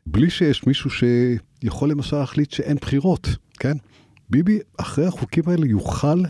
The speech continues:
להחליט שאין בחירות. זה אנטי חירות, מה שהוא עושה. וליברלים,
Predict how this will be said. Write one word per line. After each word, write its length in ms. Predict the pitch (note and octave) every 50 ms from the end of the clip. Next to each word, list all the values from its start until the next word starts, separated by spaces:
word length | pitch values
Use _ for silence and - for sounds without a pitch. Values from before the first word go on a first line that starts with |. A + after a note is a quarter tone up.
| - -
להחליט 680 | B2+ B2 A#2 A2+ G#2 - - - C3 D3 F3+ F#3 -
שאין 500 | - - - - _ - C3 D3+ E3+ F3+ F3+ - -
בחירות. 440 | - - F3 E3+ F#3+ F3 - - - _ _ _ _ _
זה 160 | - F2+ B2+ C#3 - _ _ -
אנטי 460 | D3 E3 F3+ F#3 - G3+ F3+ C#3+ - - -
חירות, 600 | - - - - - C#3+ C#3+ F#3 G3 - - - - - _ _ _
מה 100 | - A2
שהוא 180 | G#2+ - B2 G#2+
עושה. 160 | - - - - - - - - - -
וליברלים, 800 | - A#2 A#2 A#2+ A#2 F#2 - G#2 F#2 G#2+ D3+ F#3 F3+ D3+ D3 E3+